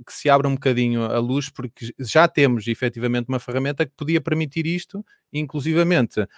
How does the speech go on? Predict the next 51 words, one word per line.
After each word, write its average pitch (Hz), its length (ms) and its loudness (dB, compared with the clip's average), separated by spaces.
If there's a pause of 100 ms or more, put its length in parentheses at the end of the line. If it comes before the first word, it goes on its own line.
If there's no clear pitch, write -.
(680)
eu 143 200 4
li 175 160 8
em 160 80 8
vários 135 400 6
posts 160 480 2
de 123 80 -2
pessoas 143 420 -2
a 139 80 2
dizer 113 240 -2
que 110 320 -4
eu 135 140 0
não 160 180 -2
permiti 139 560 0
que 135 240 0
as 127 100 2
pessoas 139 280 0
da 131 80 2
mesa 127 240 2
de 113 40 -2
voto 127 240 2
pe-, - 200 -18 (100)
pegassem 123 460 2
no 120 60 0
meu 123 120 0
cartão 110 300 -2
de - 80 -12
cidadão. 98 380 -2 (720)
Mas 120 160 2
muitas 131 300 4
das 143 180 2
pessoas, 175 440 2
muitas 151 300 0
das 156 140 2
mesas 160 260 0
de 139 60 -4
voto 180 200 4
ficam 175 300 -2
lá 175 180 4
com - 100 -4
o - 20 -10
cartão 156 280 0
de 143 80 -8
cidadão 151 360 0
em 143 60 -2
cima 143 260 -2
da 127 120 4
urna 139 360 6
até 135 260 4
que 139 100 -12
tu 127 140 2
venhas. 160 420 4